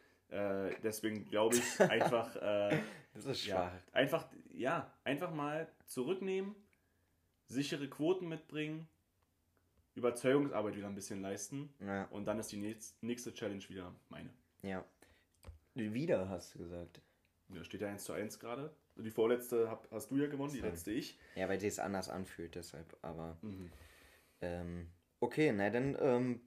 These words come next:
Speaker 2: betreibst du so ein bisschen, ähm, Schadensminimierung, so kann
Speaker 1: Mhm.
Speaker 2: man's nennen.
Speaker 1: Mhm.
Speaker 2: Und ich mache einfach da, äh, weiter, wo ich aufgehört hab. Und was ich noch
Speaker 1: Bitte.
Speaker 2: ganz, äh, was ich noch unbedingt loswerden will, ist, normalerweise
Speaker 1: Nein.
Speaker 2: hä-,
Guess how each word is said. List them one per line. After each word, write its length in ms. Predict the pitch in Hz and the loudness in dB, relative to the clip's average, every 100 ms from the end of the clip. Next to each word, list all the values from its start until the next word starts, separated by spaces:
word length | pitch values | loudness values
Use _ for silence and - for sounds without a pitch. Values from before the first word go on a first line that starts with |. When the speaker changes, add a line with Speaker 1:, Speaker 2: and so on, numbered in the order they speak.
| - | 0
Speaker 2:
betreibst 520 | 120 - 120 120 - | 2 4 4 4 0
du 160 | 156 185 | 2 4
so 120 | 160 | 4
ein 140 | 151 | 4
bisschen, 500 | 151 147 151 151 151 - | 2 4 4 4 2 4
ähm, 440 | 131 131 131 127 - _ - | 4 4 0 -4 -8 _ -14
Schadensminimierung, 1080 | - 113 131 160 175 175 180 180 185 220 294 - _ - | -2 2 2 2 -2 -2 0 2 2 0 -2 -14 _ -6
so 120 | 120 | 0
kann 120 | 131 | 2
Speaker 1:
Mhm. 20 | |
Speaker 2:
man's 140 | 139 131 | 2 2
nennen. 260 | 143 220 - _ _ | 0 0 -8 _ _
Speaker 1:
Mhm. 260 | 98 98 117 _ _ _ _ _ | -10 -8 -10 _ _ _ _ _
Speaker 2:
Und 160 | - 120 | 0 2
ich 160 | 131 139 | 2 4
mache 160 | 139 | 4
einfach 260 | 139 127 127 | 4 4 6
da, 280 | 113 127 - | 8 6 4
äh, 160 | 104 | 0
weiter, 280 | 104 123 127 | 2 2 2
wo 40 | |
ich 120 | 104 - | 0 0
aufgehört 480 | 120 123 90 82 | 0 0 -2 -2
hab. 220 | 110 131 - - - - - | -6 -10 -14 -20 -18 -18 -10
Und 140 | - 110 | 0 6
was 160 | 120 | 6
ich 40 | 143 | 8
noch 80 | 135 | 6
Speaker 1:
Bitte. 120 | 135 | 8
Speaker 2:
ganz, 200 | 117 - - | 6 4 10
äh, 100 | 107 | 12
was 140 | 120 | 12
ich 80 | 127 | 10
noch 120 | 135 | 2
unbedingt 360 | - 160 147 131 | 2 2 2 4
loswerden 440 | 131 135 110 98 | 2 4 4 4
will, 120 | 92 98 | 2 2
ist, 240 | 120 - - - - _ | 2 -2 -10 -20 -20 _
normalerweise 960 | 101 104 104 110 135 135 104 95 90 95 | 2 6 10 10 10 8 8 6 4 0
Speaker 1:
Nein. 360 | 101 107 95 - | 0 0 -2 -2
Speaker 2:
hä-, 160 | - | 0